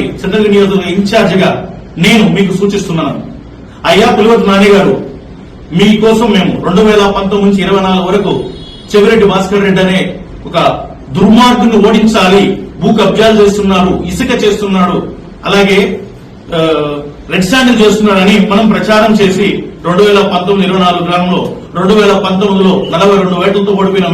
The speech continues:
మీరు రెండు వేల ఇరవై నాలుగులో జనసేన పార్టీ సహాయ సహకారాలతో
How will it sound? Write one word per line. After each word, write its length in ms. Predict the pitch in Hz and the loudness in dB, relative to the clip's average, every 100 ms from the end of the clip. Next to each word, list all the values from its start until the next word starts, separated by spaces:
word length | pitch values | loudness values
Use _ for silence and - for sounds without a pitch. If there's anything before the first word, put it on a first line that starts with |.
| 202 | 2
మీరు 200 | 226 175 - - - | 4 2 -2 -6 -6
రెండు 180 | 175 202 | 0 2
వేల 140 | 202 196 170 | 4 2 2
ఇరవై 220 | 185 208 196 | 0 0 0
నాలుగులో 300 | 185 180 190 - - - - 135 | 0 0 0 0 -4 -12 -12 -4
జనసేన 340 | 190 196 202 - 175 | 0 0 0 0 0
పార్టీ 240 | 170 170 156 - - - - | -2 -2 -6 -8 -16 -20 -8
సహాయ 240 | 196 202 214 190 | -2 0 0 0
సహకారాలతో 560 | 180 185 180 180 175 | -4 -2 -2 -2 -2